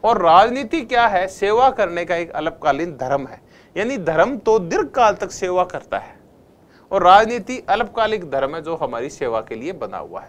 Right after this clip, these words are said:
तो उनकी बहुत ही फेमस कोट है, ये आप जरूर याद रखें, आती है कई बार एग्जाम में। फिर उन्होंने कहा कि यूरोपीय समाजवाद में इथोस, लोकाचार, उत्साह और बोल्डनेस का अभाव है।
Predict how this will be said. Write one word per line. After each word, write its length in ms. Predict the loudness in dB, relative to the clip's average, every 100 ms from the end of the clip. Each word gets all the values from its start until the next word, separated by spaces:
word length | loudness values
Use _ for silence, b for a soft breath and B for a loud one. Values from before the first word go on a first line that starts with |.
| -16
तो 60 |
उनकी 140 | -12 -8
बहुत 220 | -6 -6
ही 40 |
फेमस 380 | -6 -8 -8 -12
कोट 300 | -10 -10 -10
है, 120 | -12
ये 100 | -6
आप 160 | -6 -6
जरूर 240 | -8 -6 -4
याद 240 | -4 -4
रखें, 340 | -10 -12 -16 -12
आती 260 | -12 -10 -12
है 60 |
कई 180 | -10 -12
बार 160 | -12 -14
एग्जाम 300 | -14 -16 -16
में। 80 | -20 b b b b b b b b b b -4
फिर 100 | -2
उन्होंने 200 | -2 2
कहा 140 | 2
कि 200 | 2 -2
यूरोपीय 440 | 2 2 2 -4 -6
समाजवाद 680 | -6 -2 -2 0 2 2 0
में 220 | -8 -8
इथोस, 540 | -12 -4 -2 -2 -4
लोकाचार, 760 | -2 -2 0 0 0 2 4 4
उत्साह 840 | 2 -2 -8 -6 -6 -6 -14 -12 -6
और 160 | -4
बोल्डनेस 720 | -4 2 6 6 4 0 -2 -2
का 120 | -4
अभाव 380 | -2 -4 -6
है। 140 | -8